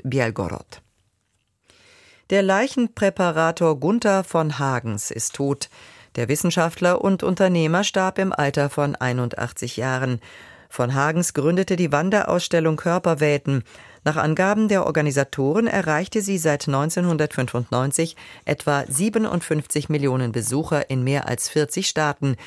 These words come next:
Vor allem zu Beginn gab es oft Vorwürfe, Mediziner sprachen von pietätloser Erlebnisanatomie.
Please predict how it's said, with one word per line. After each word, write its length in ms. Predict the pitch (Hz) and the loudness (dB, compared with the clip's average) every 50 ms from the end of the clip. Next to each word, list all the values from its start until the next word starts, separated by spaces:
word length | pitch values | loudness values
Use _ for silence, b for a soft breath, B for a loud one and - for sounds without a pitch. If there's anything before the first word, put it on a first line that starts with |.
| B B B B B B | B B B B B B
Vor 220 | - - 196 - | -4 -2 0 2
allem 180 | 190 196 196 196 | 2 2 0 2
zu 180 | - - 202 | 2 2 2
Beginn 500 | 180 196 175 147 180 196 190 165 135 120 | 2 2 0 2 2 2 2 2 0 0
gab 260 | - 120 113 113 - - | 0 0 -2 -2 -2 -4
es 160 | 113 - - | -4 -4 -4
oft 240 | 110 123 - - - | -4 -6 -6 -6 -2
Vorwürfe, 640 | - 160 180 190 160 135 127 113 113 - - - 113 | 0 2 2 2 2 0 0 0 -2 -4 -6 -6 -4
Mediziner 560 | 117 117 117 - 117 - - 160 156 151 139 | -2 -2 -4 -4 -6 -4 -2 0 0 0 0
sprachen 480 | 135 - - 131 139 139 135 139 139 131 | -2 -4 -4 -2 -2 -2 -2 -2 -4 -2
von 220 | - 135 127 123 | -2 -2 -2 -2
pietätloser 920 | - - 139 131 123 - - 165 165 170 165 147 143 143 143 131 143 - | -2 -2 -2 -2 -2 0 2 2 2 2 2 0 0 2 2 2 0 0
Erlebnisanatomie. 1200 | - 139 135 131 147 160 - - 120 117 - - - 120 117 107 107 - 127 110 107 110 87 - | 0 0 0 0 -2 -2 -2 -4 -4 -2 -2 -2 -2 -2 -2 -4 -4 -4 -4 -4 -4 -4 -6 -8